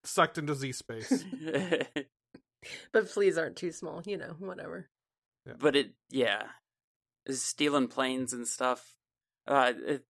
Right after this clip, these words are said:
Speaker 2: the Yeerks have escalated. It makes sense that they'd have to escalate too.
Speaker 1: I do like, though, that in the grand scheme of things, the progression was,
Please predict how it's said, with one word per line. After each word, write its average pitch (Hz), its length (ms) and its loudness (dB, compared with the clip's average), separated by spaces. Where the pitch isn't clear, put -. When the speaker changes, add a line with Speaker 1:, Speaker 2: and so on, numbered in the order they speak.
Speaker 2:
the 139 280 -4
Yeerks 143 240 6
have 104 80 -8
escalated. 110 560 -6
It 135 120 0
makes 117 220 -4
sense 107 220 -8
that 110 180 -12
they'd 107 160 -10
have 107 160 -8
to 107 80 -8
escalate 110 480 -8
too. 107 280 -12
Speaker 1:
I 240 140 8
do 370 320 6
like, 233 240 6
though, 160 340 6
that 143 200 2
in 196 180 6
the 190 100 8
grand 208 480 6
scheme 190 400 -2
of 165 140 2
things, 139 520 0
the 165 80 -2
progression 175 640 2
was, 156 300 0